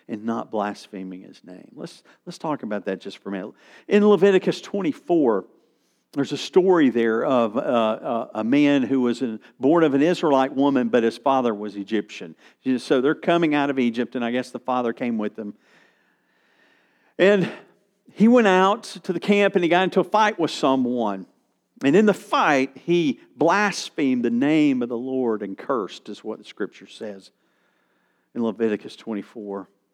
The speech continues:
The Lord said this. They, well, they took him, they took him to a place. They kept him there until they could discern what the Lord would say. And this is what the Lord said.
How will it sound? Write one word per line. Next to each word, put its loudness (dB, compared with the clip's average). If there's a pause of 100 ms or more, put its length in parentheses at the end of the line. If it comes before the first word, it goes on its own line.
(160)
The 6
Lord 4
said 2
this. 0 (720)
They, 0
well, 2
they -2
took 0
him, 2 (600)
they -18
took -2
him -2
to -4
a -2
place. 0
They -2
kept -2
him -4
there -4
until -8
they -4
could -10
discern -6
what -10
the -14
Lord -10
would -16
say. -4
And -10
this -10
is -16
what -8
the -12
Lord -10
said. -12